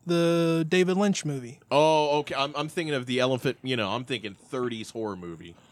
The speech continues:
Speaker 1: Well, no, the,
Speaker 2: My
Speaker 1: the
Speaker 2: bad.
Speaker 1: David Lynch movie is a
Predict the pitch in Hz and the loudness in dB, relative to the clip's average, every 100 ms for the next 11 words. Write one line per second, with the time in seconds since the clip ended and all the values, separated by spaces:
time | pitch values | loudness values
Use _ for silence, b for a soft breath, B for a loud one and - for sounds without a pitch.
0 | b 202 226 262 196 175 202 196 220 247 | b 4 6 6 6 4 2 6 6 8
1 | 226 208 294 - 214 202 196 185 175 175 | 6 6 4 4 4 4 4 4 4 2
2 | 165 151 | 2 -2